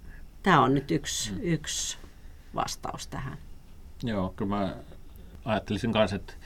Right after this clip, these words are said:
Speaker 2: että tällainen käsitys voi olla, että, että yliopistossa vaan tehdään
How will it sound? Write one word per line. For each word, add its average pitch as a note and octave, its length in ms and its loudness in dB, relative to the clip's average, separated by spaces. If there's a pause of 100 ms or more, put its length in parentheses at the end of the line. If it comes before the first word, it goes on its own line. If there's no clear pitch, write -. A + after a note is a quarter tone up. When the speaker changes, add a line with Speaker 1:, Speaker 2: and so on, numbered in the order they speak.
(440)
Speaker 2:
että - 120 -4
tällainen G2 320 4
käsitys G#2 420 2
voi G#2+ 240 10
olla, F2 280 6
että, - 200 -10
että - 200 -4
yliopistossa E2+ 520 -2
vaan F2 160 0
tehdään F2 500 0